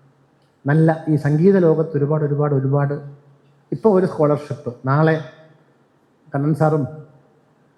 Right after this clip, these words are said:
നമ്മുടെ, ഉം, മഞ്ചേശ്വരൻ സാറും പക്കം വേണുഗോപാൽ സാറും ഒക്കെ നിങ്ങളെ വിളിച്ച് നിങ്ങളുടെ ഡേറ്റിന് വേണ്ടി കാത്തിരിക്കുന്ന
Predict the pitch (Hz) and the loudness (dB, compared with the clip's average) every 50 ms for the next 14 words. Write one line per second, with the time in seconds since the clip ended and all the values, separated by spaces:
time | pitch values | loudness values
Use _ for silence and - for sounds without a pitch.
0 | _ _ - 139 131 131 135 139 135 - 139 135 131 135 139 151 139 127 127 131 | _ _ -6 -4 -2 0 0 0 0 -2 -4 -12 -16 -14 -12 -12 -12 -12 -14 -18
1 | - - 139 - - - - - - 151 147 147 151 147 160 143 151 147 - 160 | -18 -20 -20 -20 -20 -20 -20 -10 -4 -2 0 2 2 2 2 0 0 2 0 0
2 | 151 147 139 - - - - - - - - - - - _ _ _ _ _ - | 0 0 -2 -6 -10 -14 -20 -20 -20 -20 -20 -20 -20 -20 _ _ _ _ _ -8
3 | - 131 139 147 156 151 147 147 156 156 151 - 151 143 151 143 151 147 143 143 | -6 -2 0 2 2 4 4 4 4 2 2 2 0 0 0 0 0 0 0 2
4 | 151 151 147 139 135 135 139 - 151 143 143 151 151 151 135 139 135 - 139 135 | 2 0 0 0 0 -2 -2 -2 -2 0 0 0 0 0 0 -2 -2 -2 -2 0
5 | 139 147 139 170 170 160 156 156 156 151 147 143 139 139 139 151 147 147 147 147 | 0 0 0 0 0 2 2 2 0 -2 -2 0 -2 0 0 -2 -2 0 0 0
6 | 147 143 147 | 0 -2 -4